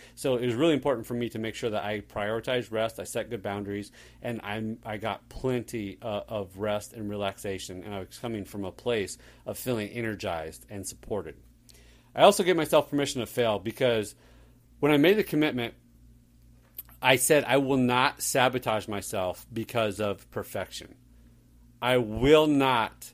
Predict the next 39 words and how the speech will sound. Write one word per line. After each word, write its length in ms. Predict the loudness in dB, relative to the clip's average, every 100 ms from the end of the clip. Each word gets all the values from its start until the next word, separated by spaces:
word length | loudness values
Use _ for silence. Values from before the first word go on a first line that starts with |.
| -20 -20 -20 _ -8
sabotage 800 | -2 4 4 4 0 -2 -2 -4
myself 480 | -8 -4 -2 -2 -4
and 160 | -10 0
end 260 | 6 6 6
this 260 | 2 0
just 260 | 2 2 2
because 360 | 0 2 2 2
I 140 | -2
make 320 | 2 0 0
a 40 | -4
mistake. 360 | -4 -4 -2
I 60 | 4
don't 140 | 4
have 160 | 6 4
to 80 | 2
be 100 | -2
perfect 380 | 2 0 -2 -10
in 120 | -8
this." 220 | -8 -8
And 220 | -4 2
that 240 | 6 4 4
was, 260 | 0 0
like, 320 | 2 2 2 -6 -20 -20 -10
an 160 | -6 -2 0
act 220 | 0 0
of 140 | -2
love 320 | 4 6 6
and 120 | 2 -4
compassion 560 | -2 2 2 2 -4
and 200 | -6 -6
empathy 380 | -8 -8 -10 -8
by 140 | -8
saying, 260 | -6 -4 -2
"You 80 | 2
don't 200 | 2 4
have 180 | 0 0
to 80 |
be 100 | -8
per-, 240 | -4 -2